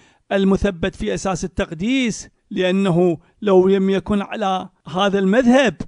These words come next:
فكيف يتقبل هدية فيها كفر وإلحاد وسحر وخرافة وشرك وردة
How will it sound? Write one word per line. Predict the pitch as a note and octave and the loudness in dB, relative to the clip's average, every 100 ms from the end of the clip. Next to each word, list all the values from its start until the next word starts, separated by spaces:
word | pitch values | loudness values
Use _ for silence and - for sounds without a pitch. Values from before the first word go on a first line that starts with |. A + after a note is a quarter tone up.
| - - | -14 -8
فكيف | G3+ - C4+ | -6 2 4
يتقبل | E4+ - C#4 C#4 C#4 | 4 -2 -2 2 4
هدية | A3 A3+ B3 C4+ C#4 A#3+ | 4 2 0 2 2 2
فيها | B3+ A3+ A3 | 0 2 2
كفر | A3 - C4 A3 B3+ | 0 0 0 4 2
وإلحاد | C4 A#3 A3 - A3 B3 A#3+ A#3+ F#3 | 2 -2 -4 -4 0 2 2 0 -2
وسحر | A#3 A3+ A3 A3 G#3+ - - C#4 - B3 | -2 -2 -4 -4 -6 -6 -4 -2 -2 -2
وخرافة | A3+ G#3 G#3+ G#3 - _ - G3 G#3 G3+ B3 A#3+ A#3+ A#3+ G#3+ - | -2 -2 -2 -6 -12 _ -6 2 4 4 4 0 -2 -2 -8 -8
وشرك | - F3+ - A#3 B3+ B3 - - - - | -2 0 2 6 8 6 -2 -14 -14 0
وردة | F3+ F#3 A3 F#3 A#3+ A#3+ A3+ A3+ | 4 8 6 8 8 8 6 0